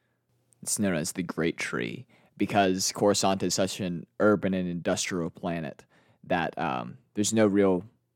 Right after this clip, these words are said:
legitimate vegetation. So I thought that was a cool detail. Um, Yaddle. It's really interesting to see her because we don't really see her do much of anything. She's only in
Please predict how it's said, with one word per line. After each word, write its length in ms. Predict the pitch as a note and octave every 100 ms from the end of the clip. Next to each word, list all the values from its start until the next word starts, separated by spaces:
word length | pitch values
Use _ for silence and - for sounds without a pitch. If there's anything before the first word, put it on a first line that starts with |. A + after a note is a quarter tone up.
| _ _
legitimate 500 | G#2 G2+ G2+ F#2 B1
vegetation. 640 | E2+ D#2+ - - - -
So 240 | - - - _
I 80 | -
thought 180 | - -
that 140 | -
was 100 | -
a 60 | -
cool 180 | - -
detail. 380 | D2 - - - _ _ _ _ _
Um, 380 | G#2+ A2+ G#2 G#2+
Yaddle. 580 | D#2 G2+ A2 A#2+ C#2+ C2 - _ _
It's 140 | -
really 220 | C3+ D3 D#3
interesting 360 | C#3+ C#3 C#3+
to 80 | B2
see 220 | B2 C3
her 220 | A2+ B2 A2
because 400 | G#2 A2 G2+ A2
we 80 |
don't 180 | A#2 C3 -
really 240 | C3+ B2+
see 320 | A#2 - A#2 A2+
her 140 | A2+
do 320 | G2 - F#2
much 240 | G#2 G#2+ B2
of 80 |
anything. 380 | G#2+ A2 A2+ A#2
She's 360 | A2+ G#2 F#2+ -
only 400 | - G#2+ A2+ A2
in 260 | G#2 G2+ G2+